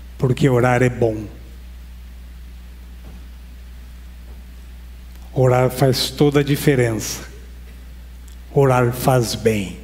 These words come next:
não é verdade? E eu ouço isso nas orações lá na porta. As pessoas agradecendo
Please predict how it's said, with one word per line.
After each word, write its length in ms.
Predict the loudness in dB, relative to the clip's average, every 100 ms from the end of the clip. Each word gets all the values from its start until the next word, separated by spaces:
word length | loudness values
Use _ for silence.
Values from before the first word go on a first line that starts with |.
| -2
não 100 | 0
é 60 |
verdade? 500 | 2 2 4 2 -2 -14 -16 -18 -18 -18 -16 -18 -4 4
E 60 |
eu 120 | 6
ouço 400 | 6 6 6 4
isso 220 | 4 4 2
nas 200 | 4 4
orações 500 | 4 2 2 2 2
lá 120 | 4
na 120 | 2
porta. 500 | 2 0 0 -4 -12 -16 -16 -18 -18 -18 -16 -2
As 200 | 0 2
pessoas 640 | 2 2 4 4 6 4
agradecendo 1000 | 2 4 4 6 4 4 2 2 -2 -4